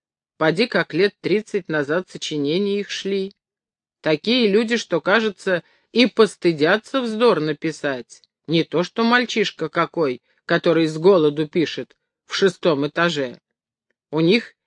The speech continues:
и кабинеты отличные. Как войдёшь, тотчас почувствуешь, что учёный и умный человек живёт.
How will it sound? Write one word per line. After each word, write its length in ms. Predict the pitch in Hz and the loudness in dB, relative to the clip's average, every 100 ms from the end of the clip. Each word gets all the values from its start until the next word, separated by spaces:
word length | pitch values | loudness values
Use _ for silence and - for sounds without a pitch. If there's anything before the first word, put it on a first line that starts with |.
| - | -4
и 140 | 240 | -2
кабинеты 800 | - 226 147 139 139 214 - 220 | 0 -2 -2 -2 0 -2 0 0
отличные. 920 | 202 202 208 185 - 175 165 151 143 _ | 0 -2 -2 -2 -6 -6 -6 -8 -12 _
Как 260 | - 175 196 | -2 0 2
войдёшь, 640 | 185 208 196 320 320 - _ _ _ _ | 4 4 4 0 0 -8 _ _ _ _
тотчас 500 | 214 311 - 190 175 | 4 4 2 -6 -4
почувствуешь, 880 | - 156 - 220 - - 165 139 - _ - | -2 -2 0 0 0 -4 -2 -2 -8 _ -16
что 260 | - 160 | -4 0
учёный 560 | 147 - 202 294 277 170 | 0 0 2 4 2 -2
и 180 | 135 139 | -2 0
умный 360 | 202 269 175 | 2 2 0
человек 640 | 123 143 139 135 160 202 | -4 -4 -2 0 0 -2
живёт. 440 | 175 190 185 180 | -2 -2 0 -2